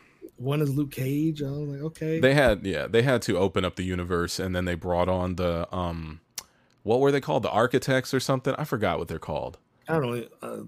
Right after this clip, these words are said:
Speaker 2: I,
Speaker 1: Dijak.
Speaker 2: I,
Speaker 1: What I
Speaker 2: the,
Speaker 1: said this
Speaker 2: the, yeah, I used to know the lore.
Speaker 1: Didact.
Speaker 2: No, no, but, no,
Speaker 1: Didact.
Speaker 2: but those guys are named after, 'cause it was a ra-, remember, it's the race of people that created the rings to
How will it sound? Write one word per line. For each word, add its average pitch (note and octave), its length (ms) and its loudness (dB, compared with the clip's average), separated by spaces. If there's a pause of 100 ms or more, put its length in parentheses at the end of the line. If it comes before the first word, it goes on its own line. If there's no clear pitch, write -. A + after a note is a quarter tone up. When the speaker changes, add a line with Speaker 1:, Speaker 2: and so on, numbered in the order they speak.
(100)
Speaker 2:
I, B2+ 240 4
Speaker 1:
Dijak. A#2 460 0 (160)
Speaker 2:
I, A#2 160 0
Speaker 1:
What B2 160 0
I A#2+ 80 8
Speaker 2:
the, A2+ 80 2
Speaker 1:
said D3 180 2
this D3+ 220 0
Speaker 2:
the, A#2 360 4 (160)
yeah, C3+ 380 0
I D3 60 2
used G#3+ 240 2
to E3 80 0
know C#3 140 6
the A2+ 100 6
lore. G2+ 180 4
Speaker 1:
Didact. F3+ 680 6 (500)
Speaker 2:
No, C#3 180 2 (140)
no, C#3+ 240 8
but, C3+ 240 6
no, D#3+ 180 10
Speaker 1:
Didact. D3 40 8
Speaker 2:
but C#3+ 160 8
those F3 240 10
guys F3 280 8
are C3+ 120 6
named C3+ 420 4
after, A#2+ 460 2
'cause C3+ 200 2
it C#3 60 4
was C3 140 2
a A#2+ 80 2
ra-, C3 220 2
remember, F#3 260 4
it's - 100 0
the B2+ 80 4
race C#3 300 4
of B2 80 -2
people C3 300 2
that A2 100 6
created A2 720 4
the A#2+ 140 4
rings A#2 400 4
to G2 320 2